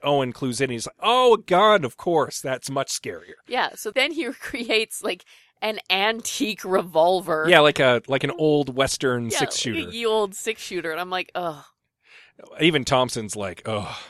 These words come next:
Speaker 2: <laughs> Like, they're both so bad at this.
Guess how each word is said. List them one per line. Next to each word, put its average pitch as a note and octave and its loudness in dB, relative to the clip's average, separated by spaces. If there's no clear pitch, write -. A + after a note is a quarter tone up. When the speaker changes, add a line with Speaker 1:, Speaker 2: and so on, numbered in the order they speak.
Speaker 2:
<laughs> B3+ -10
Like, A#3 -12
they're G#3+ 0
both F#3 -2
so F3+ 0
bad D#3 -2
at - -8
this. - -8